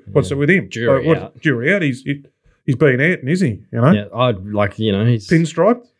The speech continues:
Speaker 1: Jury out? Like, is he
Speaker 2: Pinstripe's Jury. I think Pinstripe looks set to peak from a, a yard point of view. I think he's come back with a lot of condition on him this
Speaker 1: Has he?
Speaker 2: preparation. So I think third, I sort of said this, um, to a lot of my subs sort of first up out of that run. I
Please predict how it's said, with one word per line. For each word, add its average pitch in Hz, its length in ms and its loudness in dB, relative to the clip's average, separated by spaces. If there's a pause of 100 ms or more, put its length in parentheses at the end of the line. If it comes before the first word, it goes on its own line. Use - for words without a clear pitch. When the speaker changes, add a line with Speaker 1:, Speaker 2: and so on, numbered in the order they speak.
(220)
Speaker 1:
Jury 151 360 2
out? 254 240 -2
Like, 135 200 -4
is 147 120 4
he 170 140 2
Speaker 2:
Pinstripe's 127 220 -8
Jury. 131 280 0
I 147 80 2
think 190 180 2
Pinstripe 151 400 0
looks 120 180 -6
set 120 160 0
to 120 80 -4
peak 117 200 0
from 113 200 -2
a, 101 180 0
a 113 80 -4
yard 113 380 2
point 147 180 2
of 131 60 -2
view. 165 200 -2
I 151 40 -4
think 147 180 -6
he's 107 180 -8
come 120 140 0
back 107 200 0
with 113 100 0
a 110 40 0
lot 113 180 2
of 104 60 -6
condition 117 420 -4
on 127 100 0
him 123 100 0
this 120 100 -2
Speaker 1:
Has 117 80 -4
he? 131 100 2
Speaker 2:
preparation. 131 420 0
So 117 140 0
I 110 60 2
think 113 220 -4
third, 117 260 2 (400)
I 123 80 2
sort 131 200 2
of 110 60 -2
said 113 180 0
this, 107 280 -4
um, 101 560 0
to 127 100 0
a - 40 4
lot 110 80 4
of 101 60 0
my 104 160 0
subs 107 280 -4
sort 107 120 -2
of 98 60 -6
first 104 300 -2
up 101 220 0
out 101 160 0
of 101 40 0
that 95 140 -2
run. 98 260 -2
I 92 40 -16